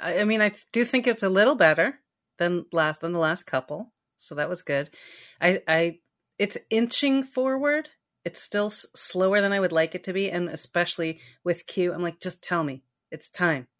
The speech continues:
I just wanna know." We learned, the thing we learned about Q, we kinda always, we've all known for a while anyway. Um,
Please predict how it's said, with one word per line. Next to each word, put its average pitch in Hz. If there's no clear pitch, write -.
I 165
just 175
wanna 160
know." 151
We 196
learned, 202
the 175
thing 208
we 202
learned 202
about 190
Q, 185
we 170
kinda 160
always, 151
we've 156
all 147
known 165
for 147
a 143
while 156
anyway. 196
Um, 160